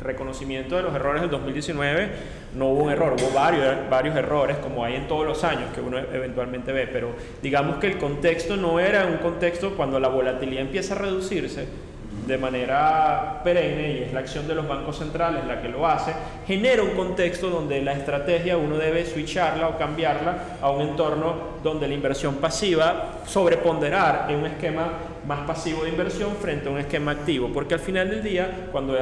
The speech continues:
haces trading activo, bueno, tienes unos costos transaccionales, necesitas oleaje,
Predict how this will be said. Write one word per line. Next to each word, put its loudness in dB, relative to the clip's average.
haces -4
trading -2
activo, -2
bueno, -4
tienes -6
unos -4
costos -4
transaccionales, -2
necesitas -2
oleaje, 0